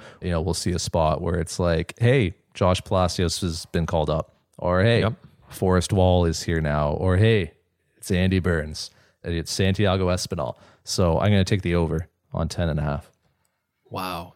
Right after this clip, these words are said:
Speaker 2: You're almost talking me into that.
Speaker 1: It's too late.
Speaker 2: Because
Speaker 1: You're on the record.
Speaker 2: Yeah, no. I, I, let's just say, uh, academically speaking, you're almost talking me into it because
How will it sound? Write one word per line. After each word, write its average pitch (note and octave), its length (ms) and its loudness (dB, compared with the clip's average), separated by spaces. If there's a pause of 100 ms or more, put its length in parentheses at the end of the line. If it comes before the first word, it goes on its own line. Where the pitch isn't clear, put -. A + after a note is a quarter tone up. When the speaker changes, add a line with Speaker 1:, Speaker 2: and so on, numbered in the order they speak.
Speaker 2:
You're A2 160 2
almost C#3 380 4
talking A2+ 380 2
me G2+ 100 2
into F#2+ 220 0
that. G#2 340 0 (320)
Speaker 1:
It's B2 180 -2
too - 160 2
late. F2+ 100 -2
Speaker 2:
Because F#2 300 4
Speaker 1:
You're A#2 140 4
on G2+ 140 2
the F2+ 80 -2
record. F2+ 340 -4 (220)
Speaker 2:
Yeah, G2+ 400 6
no. G2 460 4
I, A2+ 100 0
I, A#2 320 2
let's B2 260 2
just A#2+ 160 -2
say, G2+ 320 2
uh, - 240 -8 (320)
academically G2+ 600 2
speaking, F#2 420 -2
you're G2 140 2
almost A2 280 2
talking G2 380 0
me F2+ 140 0
into G2+ 280 -2
it C3+ 200 -4
because F#2+ 600 -2